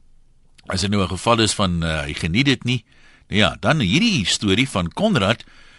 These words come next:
"Billetjie rugby het indirek ook met geld te doen," sê hy. "As opgeleide L O onderwyser het ek vyfentwintig jaar gelede al vir 'n skoolhoof oor die onsinnigheid van, eh, hierdie kleintjies se rugby gekonfronteer. Die antwoord is, o, maar die ouers geniet dit so.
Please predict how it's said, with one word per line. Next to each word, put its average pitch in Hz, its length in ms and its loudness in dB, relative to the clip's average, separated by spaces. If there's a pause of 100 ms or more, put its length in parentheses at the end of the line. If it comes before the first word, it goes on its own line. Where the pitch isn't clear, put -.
(240)
"Billetjie 220 360 2
rugby 185 300 2
het 165 160 -2
indirek 190 580 2
ook 147 200 -2
met 170 120 -4
geld 269 400 -2
te 220 100 2
doen," 165 200 -2
sê 80 200 0
hy. 73 200 -4
"As 71 120 -4
opgeleide 156 600 -2
L 165 280 2
O 113 80 2
onderwyser 95 520 0
het 90 100 0
ek 85 100 -4
vyfentwintig 127 640 -2
jaar 85 340 0 (580)
gelede 107 520 0
al 95 180 0
vir 85 140 -6
'n 85 60 0
skoolhoof 107 560 2
oor 90 60 -4
die 95 140 -2
onsinnigheid 117 720 0
van, 90 280 -2
eh, 82 60 -2
hierdie 82 240 -4
kleintjies 104 400 0
se 98 100 0
rugby 85 320 -2
gekonfronteer. 87 920 -2 (500)
Die - 160 -2
antwoord 202 460 2
is, 131 200 2
o, 190 200 0
maar 147 120 2
die 120 160 -4
ouers 160 340 4
geniet 107 360 0
dit 113 200 2
so. 76 300 0